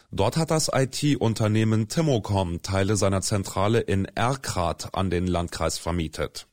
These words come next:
Knapp einhundert Beschäftigte, die normalerweise ihre Büros in dem Gebäudeteil haben, weichen auf andere Flächen oder ins Homeoffice aus. Das Unternehmen betont, mit der Vermietung keinen Gewinn zu machen.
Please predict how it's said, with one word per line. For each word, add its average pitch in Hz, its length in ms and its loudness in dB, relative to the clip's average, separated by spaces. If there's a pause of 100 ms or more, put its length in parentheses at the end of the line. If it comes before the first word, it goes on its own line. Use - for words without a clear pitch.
(680)
Knapp 151 320 0
einhundert 147 380 2
Beschäftigte, 101 760 0
die 101 160 0
normalerweise 104 680 2
ihre 95 240 2
Büros 98 460 2
in 98 120 2
dem 92 160 2
Gebäudeteil 87 720 0
haben, 82 460 -2
weichen 87 380 0
auf - 400 -4
andere 117 300 0
Flächen 123 460 0
oder 101 280 2
ins 104 240 -2
Homeoffice 98 640 -2
aus. - 460 -4 (680)
Das - 140 0
Unternehmen 156 460 2
betont, 113 580 0
mit 156 140 0
der 151 100 2
Vermietung 120 580 0
keinen 101 420 0
Gewinn 113 300 2
zu - 160 -2
machen. 80 460 -4